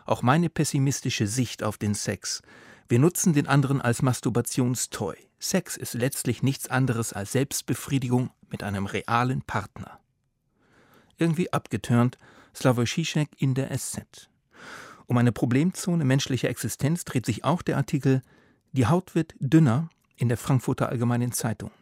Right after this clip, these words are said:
Melanie Mühl denkt über das Wesen von Kränkungen nach und warnt: "Es ist riskant, die Kränkung reflexhaft als Verweichlichung abzutun und sie auf eine Stufe mit dem Beleidigtsein zu stellen.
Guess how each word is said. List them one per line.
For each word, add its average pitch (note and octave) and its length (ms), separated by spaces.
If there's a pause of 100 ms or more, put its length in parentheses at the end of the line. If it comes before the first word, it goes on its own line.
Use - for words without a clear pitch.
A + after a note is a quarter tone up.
(240)
Melanie A#2+ 380
Mühl E3 300
denkt E3 240
über C3+ 180
das A2+ 220
Wesen C#3 300
von A2+ 260
Kränkungen A2+ 600
nach G#2+ 280
und G2+ 240
warnt: B2+ 460 (720)
"Es - 120
ist F#3 200
riskant, - 580
die A#2 100
Kränkung D3+ 460
reflexhaft B2+ 680
als A2+ 200
Verweichlichung A2+ 760
abzutun B2+ 560
und B2+ 160
sie B2 120
auf - 140
eine C#3 220
Stufe C3+ 400
mit A#2+ 140
dem A#2 120
Beleidigtsein G#2+ 760
zu - 160
stellen. - 540